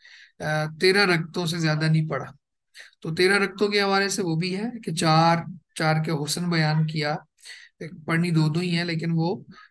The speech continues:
अ, उसको इस तरह से कैटेगराइज कर दिया। और फिर, अ, <clears throat> उसके बाद फिर तीन वितर, तो वो भी तरीका, और ये यहाँ पे आयशा रज़ी अल्लाह तआला अन्हा ये,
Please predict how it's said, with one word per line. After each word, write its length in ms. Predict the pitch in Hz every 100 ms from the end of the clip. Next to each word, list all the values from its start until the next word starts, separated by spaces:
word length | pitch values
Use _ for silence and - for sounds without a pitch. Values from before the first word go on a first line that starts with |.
| -
अ, 180 | 160 151
उसको 220 | 156 -
इस 120 | 165 175
तरह 120 | 160
से 140 | 165
कैटेगराइज 520 | 160 160 160 147 147
कर 180 | - 143
दिया। 220 | 139 139 160 165 _ - - _ -
और 320 | 156 160 156
फिर, 180 | 170 170 170 175 _ _ _ _
अ, 520 | 180 160 156 151 151 - -
<clears throat> 300 | 220 202 170
उसके 240 | 170 -
बाद 320 | 160 156 156 156
फिर 120 | 165
तीन 280 | 160 185 180
वितर, 340 | 160 156 160 - _ _ _ _ _ - - - _ _
तो 100 | 165 151 147 143 139 135 - _ -
वो 280 | 156 165 180
भी 160 | 202
तरीका, 480 | 202 208 190 208 208
और 180 | 196 185
ये 180 | 180 185
यहाँ 320 | 175 160 180
पे 140 | 175
आयशा 220 | 165 160 170
रज़ी 240 | 165 160
अल्लाह 200 | 160 165
तआला 200 | 160 156
अन्हा 140 | 156
ये, 220 | 160 151